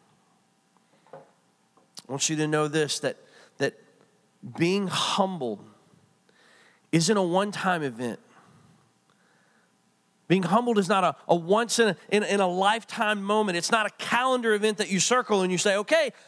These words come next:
I was humbled right here. I had a humble heart. This is it."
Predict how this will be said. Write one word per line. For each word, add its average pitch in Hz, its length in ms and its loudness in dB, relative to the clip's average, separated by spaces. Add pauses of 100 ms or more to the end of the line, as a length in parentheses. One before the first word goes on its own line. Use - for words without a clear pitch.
(100)
I 175 120 2
was 240 160 0
humbled 285 440 2 (180)
right 233 300 0
here. 262 260 0
I 208 120 0
had 190 80 0
a 151 80 0
humble 254 340 0
heart. 202 320 0
This 220 240 2
is 220 160 0
it." - 240 -2